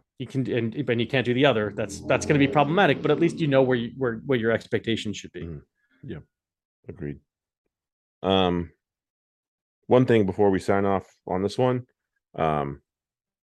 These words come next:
Speaker 2: the old tip of the cap and a nice clap for Kendra Coxidge, who is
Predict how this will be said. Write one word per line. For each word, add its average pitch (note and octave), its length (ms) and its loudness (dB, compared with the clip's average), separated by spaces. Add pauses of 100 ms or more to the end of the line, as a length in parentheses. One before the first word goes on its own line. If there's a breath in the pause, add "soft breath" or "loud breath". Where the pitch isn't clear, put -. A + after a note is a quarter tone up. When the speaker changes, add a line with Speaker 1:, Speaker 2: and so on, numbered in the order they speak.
(420)
Speaker 2:
the F2 140 0
old F#2 200 4
tip F#2 140 0
of F#2 60 2
the E2 80 2
cap F2+ 340 2
and D#2 120 0
a D2 220 -4 (640)
nice D#2+ 240 0
clap D#2 400 0
for C#2+ 380 -2 (320)
Kendra D#2+ 240 0
Coxidge, D2 500 -4
who C#2+ 240 -4
is - 320 -10